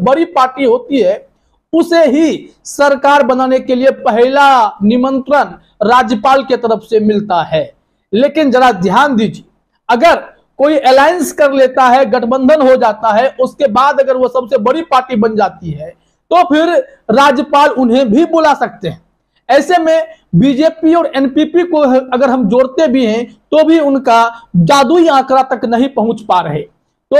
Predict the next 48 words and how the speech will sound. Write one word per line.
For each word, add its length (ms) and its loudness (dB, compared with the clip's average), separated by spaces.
ऐसे 320 0
में 200 0
मुश्किल 480 -2
है 180 -2
बीजेपी 480 0
और 300 2
एनपीपी 480 -2
के 140 0
लिए। 300 0
तो 80 0
विपक्षी 520 -2
दल 180 2
जितने 340 -2
भी 160 0
हैं, 180 0
छोटे 280 -2
छोटे 260 -2
दल 200 -2
हैं, 180 -2
साथ 300 0
में 160 2
टीएमसी 520 0
है, 180 -8
सबको 340 -2
मिला 260 2
देते 260 -2
हैं 160 -2
तो 120 -2
जादुई 380 0
आंकड़ा 340 -2
पार 240 0
हो 200 0
रहा 220 -2
है। 180 -2
जरा 180 0
खबर 280 -2
में 140 -2
देखिए, 320 -8
इसमें 260 0
साफ 340 0
तौर 220 2
पे 160 -2
कहा 240 4
गया 180 4
है 160 4
कि 200 -6
एनपीपी 460 0
ने 120 0